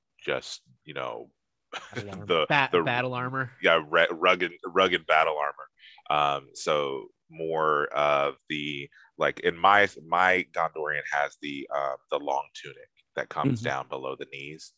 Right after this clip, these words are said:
Speaker 2: Uh-huh.
Speaker 1: So you'd probably see more of the ceremonial tunics,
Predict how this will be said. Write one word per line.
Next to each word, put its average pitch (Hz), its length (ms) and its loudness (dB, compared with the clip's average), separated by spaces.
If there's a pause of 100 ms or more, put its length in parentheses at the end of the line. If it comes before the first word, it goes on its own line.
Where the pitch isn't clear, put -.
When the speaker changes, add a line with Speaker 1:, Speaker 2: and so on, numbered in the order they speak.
Speaker 2:
Uh-huh. 107 220 -16
Speaker 1:
So 95 140 -12
you'd 69 180 -10
probably 69 460 -6
see - 340 -16
more 67 300 -12
of - 80 -18
the - 60 -14
ceremonial 67 760 -12
tunics, - 540 -20